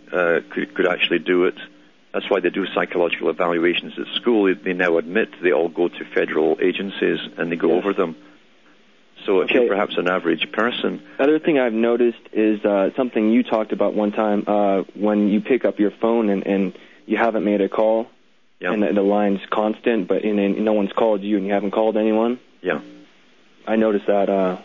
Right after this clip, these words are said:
Speaker 2: quite often, too.
Speaker 1: Yes.
Speaker 2: What would be the, the purpose of that? I, I live alone, so why would they w-, want to, you know, like, I, I'm not, I have no one to talk, you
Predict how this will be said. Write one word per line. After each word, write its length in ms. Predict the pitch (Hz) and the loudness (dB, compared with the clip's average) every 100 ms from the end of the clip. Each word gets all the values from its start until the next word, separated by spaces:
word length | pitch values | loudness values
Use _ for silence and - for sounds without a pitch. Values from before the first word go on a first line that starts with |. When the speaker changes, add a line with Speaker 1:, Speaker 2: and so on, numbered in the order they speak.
| - | -8
Speaker 2:
quite 200 | - 104 | -2 0
often, 360 | 95 95 - 98 | 0 0 -2 -4
too. 260 | - 101 92 - - - | 0 0 0 -8 -20 -12
Speaker 1:
Yes. 240 | 98 101 80 - - 110 | 0 0 0 -8 -14 -2
Speaker 2:
What 140 | 127 | 2
would 120 | 139 127 | 2 2
be 120 | 131 | 2
the, 160 | 113 | 2
the 160 | - 110 | 0 -2
purpose 320 | - 127 113 113 | 0 0 0 0
of 80 | |
that? 220 | 110 104 - - | 2 0 -2 -4
I, 280 | 110 120 143 | 0 2 2
I 20 | |
live 200 | 160 151 | 2 2
alone, 440 | 117 127 139 101 - | 2 2 2 0 0
so 260 | 113 107 - | 0 0 -2
why 260 | 107 120 | 0 2
would 180 | 131 120 | 2 2
they 100 | 117 | 2
w-, 260 | 110 107 104 | 0 -2 -4
want 260 | 113 113 110 | 0 0 0
to, 360 | 117 113 107 101 - - _ _ _ - | 0 2 2 0 -6 -20 _ _ _ -8
you 100 | 110 | -2
know, 160 | 104 101 | 2 2
like, 160 | 98 | 2
I, 140 | 113 110 | 0 2
I'm 80 | |
not, 140 | 120 110 | 2 2
I 40 | |
have 80 | 113 | 0
no 140 | 117 | 0
one 120 | 120 110 | 2 0
to 60 | |
talk, 360 | 90 - 123 127 | -2 -2 -2 -2
you 100 | - | -6